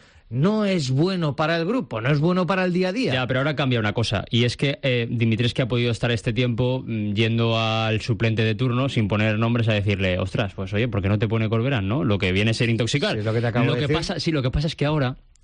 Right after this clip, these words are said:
Speaker 2: lo que pasa es que ahora
Speaker 1: Sí,
Speaker 2: esa
Speaker 1: a-,
Speaker 2: persona no le va a escuchar, va a decir, "Oye, mira, déjame en paz, o sea, quiero decir, <laughs> y
Speaker 1: Sí,
Speaker 2: ya
Speaker 1: sí.
Speaker 2: sé por dónde vas,
Speaker 1: Sí,
Speaker 2: entonces
Speaker 1: sí.
Speaker 2: no, no vengas a-, aquí a comerme la oreja porque sé por dónde vas". Aquí el,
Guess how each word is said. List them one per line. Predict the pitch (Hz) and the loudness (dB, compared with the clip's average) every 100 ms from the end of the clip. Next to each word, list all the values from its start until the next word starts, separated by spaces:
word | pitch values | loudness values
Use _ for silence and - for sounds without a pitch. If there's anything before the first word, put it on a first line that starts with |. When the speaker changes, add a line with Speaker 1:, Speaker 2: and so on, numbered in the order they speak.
| - - | -20 -18
Speaker 2:
lo | 104 | -10
que | 101 | -4
pasa | 98 120 | -2 0
es | |
que | 117 | 0
ahora | 127 139 143 | 0 0 -2
Speaker 1:
Sí, | 143 | -2
Speaker 2:
esa | 127 123 | 0 0
Speaker 1:
a-, | |
Speaker 2:
persona | 151 - 170 | 0 0 0
no | 175 | 0
le | 160 | 0
va | |
a | 151 | 0
escuchar, | - 120 196 165 | -2 -2 0 0
va | 135 | 0
a | |
decir, | 135 127 | 0 0
"Oye, | 151 110 | 0 -2
mira, | 120 107 | -4 -4
déjame | 101 107 | -2 -2
en | 95 | 0
paz, | 120 147 - | 0 -2 -4
o | |
sea, | - 98 | -4 -2
quiero | 90 110 | 0 0
decir, | - 135 | 0 -2
<laughs> | 107 - 151 | 0 0 -2
y | 127 | -2
Speaker 1:
Sí, | 117 | -2
Speaker 2:
ya | 151 139 | 0 0
Speaker 1:
sí. | |
Speaker 2:
sé | 151 | 0
por | 139 | 0
dónde | 135 113 | 0 0
vas, | 113 160 107 | 0 0 -4
Speaker 1:
Sí, | 104 | -2
Speaker 2:
entonces | 123 110 | 0 0
Speaker 1:
sí. | 110 | 0
Speaker 2:
no, | 113 | 0
no | 117 | 2
vengas | 120 131 120 | 2 2 0
a-, | 117 117 | 0 0
aquí | 110 120 | 0 0
a | |
comerme | 113 113 113 | 0 0 2
la | 113 | 2
oreja | 113 120 147 | 2 0 -2
porque | 127 107 | -2 -2
sé | - | -2
por | 110 | -2
dónde | 107 98 | 0 0
vas". | 90 | -2
Aquí | 113 113 180 | -4 -2 0
el, | 196 | 0